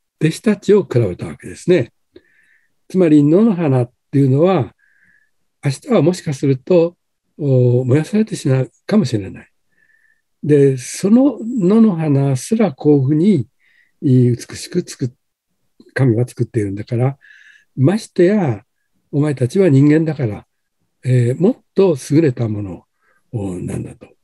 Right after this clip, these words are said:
こういうふうに言ったわけですね。つまり、野の花よりも弟子たちが優れている。こう言ったわけです。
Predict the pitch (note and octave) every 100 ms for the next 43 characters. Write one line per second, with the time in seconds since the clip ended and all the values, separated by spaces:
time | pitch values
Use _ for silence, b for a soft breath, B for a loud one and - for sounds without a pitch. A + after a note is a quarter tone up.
0 | _ _ _ - G3+ G#3 G#2+ - D2+ -
1 | - D3 A3 _ _ _ b b b -
2 | F3 D#3 C3+ A#2+ F#3 A3+ F3+ E3 B2+ C3
3 | A#2 B2+ E3+ E3+ - _ _ - C3+ -
4 | C3+ B2 B2 D#3+ C3 - - B2+ D3 B2
5 | - - _ _ b b b _ - G3
6 | C#3+ B2+ - - - -